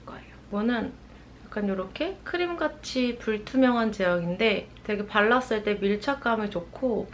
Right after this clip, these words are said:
외출 시간이 좀 길다 싶을 때는 요 프라이머를 발라주는데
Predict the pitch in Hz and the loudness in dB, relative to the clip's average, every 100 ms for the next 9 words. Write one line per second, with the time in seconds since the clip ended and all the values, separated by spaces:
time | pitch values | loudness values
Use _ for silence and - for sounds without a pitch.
0 | - 196 208 - 262 262 254 254 247 233 | -2 -2 0 0 0 0 2 2 2 2
1 | 226 220 - 214 214 226 226 226 269 - | -2 -4 2 4 4 6 6 4 -4 -4
2 | 269 226 202 208 190 190 - 285 285 269 | -2 0 0 0 0 -4 0 4 4 4
3 | 220 208 202 180 190 180 175 175 208 208 | 2 -2 -2 -2 -2 -2 -2 -2 0 0
4 | - | -2